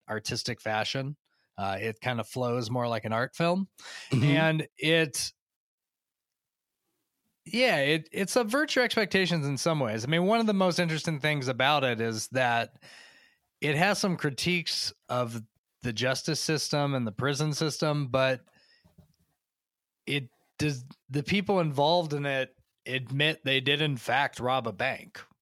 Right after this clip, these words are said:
Speaker 1: Like, they don't feel, it's not a story about someone wrongly accused.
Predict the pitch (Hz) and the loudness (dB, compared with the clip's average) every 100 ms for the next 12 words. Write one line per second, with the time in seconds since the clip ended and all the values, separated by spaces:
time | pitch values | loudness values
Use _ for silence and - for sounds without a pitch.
0 | _ _ _ _ _ _ _ - 131 120 | _ _ _ _ _ _ _ -4 -4 0
1 | 143 139 156 156 - - 147 147 139 123 | 0 2 0 -2 -6 -2 0 2 0 -4
2 | - 131 139 156 170 156 147 - 151 147 | -8 -6 -2 2 2 2 0 -2 0 0
3 | 143 139 127 127 127 - 147 135 131 123 | 0 0 2 2 0 -2 -2 -2 -2 -2
4 | 123 131 127 120 107 104 185 175 - 104 | 0 0 -2 -4 -6 -4 -2 -2 -6 -10
5 | - | -8